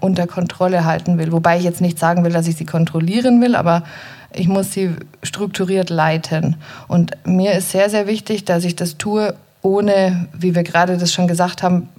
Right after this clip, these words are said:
ein Angstregime zu führen wie Miranda Priestley. Mir geht's darum, dass die Leute, die ich führe, mir vertrauen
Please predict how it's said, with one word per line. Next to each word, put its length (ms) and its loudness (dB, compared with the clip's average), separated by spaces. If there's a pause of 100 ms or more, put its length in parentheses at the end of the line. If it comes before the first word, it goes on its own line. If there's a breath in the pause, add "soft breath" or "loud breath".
(320)
ein 240 2
Angstregime 720 0
zu 100 -4
führen 380 2
wie 140 0
Miranda 440 4
Priestley. 680 -4 (340 loud breath)
Mir 120 0
geht's 260 -4
darum, 280 2
dass 180 0
die 140 -6
Leute, 460 0
die 120 -4
ich 100 -6
führe, 280 -4
mir 160 0
vertrauen 720 0